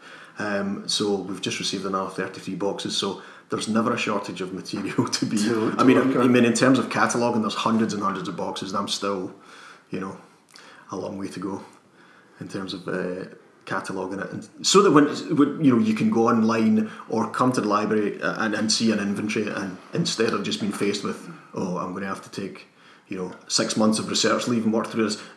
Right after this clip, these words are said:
Speaker 1: you know, we can pinpoint where you would go. That's trying to, to make that happen.
Speaker 2: So if
Speaker 1: It's
Speaker 2: someone, you know,
Speaker 1: possible.
Speaker 2: is listening to this now and they think, "Oh, I missed that, I really wanted to kind of
Speaker 1: Mm-hmm.
Speaker 2: see something," they can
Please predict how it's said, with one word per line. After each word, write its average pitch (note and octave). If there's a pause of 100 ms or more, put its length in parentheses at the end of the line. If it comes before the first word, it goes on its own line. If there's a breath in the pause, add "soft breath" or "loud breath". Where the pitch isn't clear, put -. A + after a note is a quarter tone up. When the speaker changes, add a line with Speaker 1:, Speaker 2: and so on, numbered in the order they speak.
(100)
Speaker 1:
you A2
know, G#2
we G#2
can G2+
pinpoint G#2+
where G#2
you G2+
would F#2
go. G2+ (400 soft breath)
That's - (160)
trying -
to, -
to -
make G2
that G2
happen. F#2
Speaker 2:
So -
if F#3+
Speaker 1:
It's -
Speaker 2:
someone, D#3
you C#3
know, C3
Speaker 1:
possible. B2
Speaker 2:
is B2
listening C3
to B2+
this A#2+
now A#2+
and A#2
they A2+
think, A#2
"Oh, -
I A2+
missed A2+
that, A#2+
I A#2
really A#2
wanted A2+
to A#2
kind A#2
of A2
Speaker 1:
Mm-hmm. -
Speaker 2:
see A#2
something," B2 (120)
they -
can D#3+